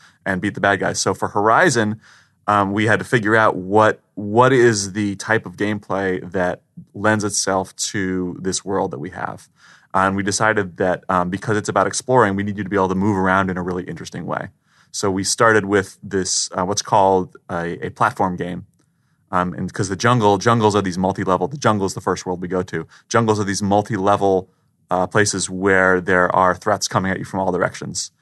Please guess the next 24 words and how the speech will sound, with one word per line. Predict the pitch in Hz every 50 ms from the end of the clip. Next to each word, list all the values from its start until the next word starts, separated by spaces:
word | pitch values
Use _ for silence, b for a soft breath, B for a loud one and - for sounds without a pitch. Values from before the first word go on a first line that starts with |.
| _ _ -
We | 98 95
wanted | 98 98 92
to | 95
let | 92 95 92 -
kids | - - 101 87 82
do | 90 107 95
something | - 95 92 92 92 90
where | 90 95
they | 95 92
can | 90 - 92 92
run | 90 98 98 98 98 95 95 90
and | - 90 90 90 85
jump | 90 95 95 92 92 - b b b b -
and | 92 90 85
dodge | 90 90 92 95 98 90 90
their | 92 90 90 87
way | 90 92 90 87
through | 82 - - 101 95 92 92 87 85 b b b b b b -
a, | 92 87 87 85
a | - 90 87
really | 85 90 92 95 92 92 90 82
incredibly | 90 92 92 95 92 92 90 87
dangerous | - 92 92 82 82 - -
jungle. | - - - - - - - -